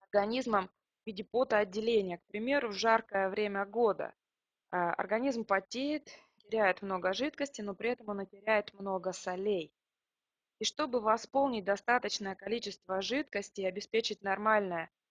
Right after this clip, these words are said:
функционирование организма, вот этот вот дефицит жидкости нужно восполнять не за счёт просто воды, а за счёт минеральной воды,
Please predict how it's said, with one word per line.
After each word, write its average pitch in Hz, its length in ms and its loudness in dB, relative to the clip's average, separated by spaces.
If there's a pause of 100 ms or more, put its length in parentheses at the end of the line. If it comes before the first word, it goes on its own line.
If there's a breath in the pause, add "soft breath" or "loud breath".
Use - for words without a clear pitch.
(140)
функционирование 202 720 0
организма, 208 800 -2 (580)
вот 190 180 -4
этот 233 260 0
вот 208 240 -16
дефицит 208 560 -2
жидкости 226 420 -4
нужно 247 280 -4
восполнять 220 520 -2
не 208 80 -10
за 220 140 -2
счёт 359 260 -2
просто 247 400 2
воды, 190 520 0 (600)
а 202 80 -8
за 190 140 2
счёт 302 360 0
минеральной 240 680 2
воды, 180 480 -2